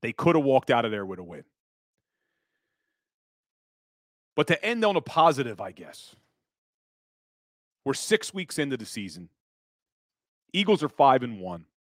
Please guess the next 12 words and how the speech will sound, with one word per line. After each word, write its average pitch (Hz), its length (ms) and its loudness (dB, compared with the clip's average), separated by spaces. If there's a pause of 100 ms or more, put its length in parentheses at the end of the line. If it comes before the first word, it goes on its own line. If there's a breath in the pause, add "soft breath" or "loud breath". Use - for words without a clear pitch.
(440)
And 127 100 -2
at 135 120 0
the 147 80 4
beginning 180 440 -2
of 196 60 2
the 170 80 -6
year, 123 460 -6 (920)
if - 140 -8
we 165 100 0
would 202 160 4
have 170 80 2
looked 139 460 2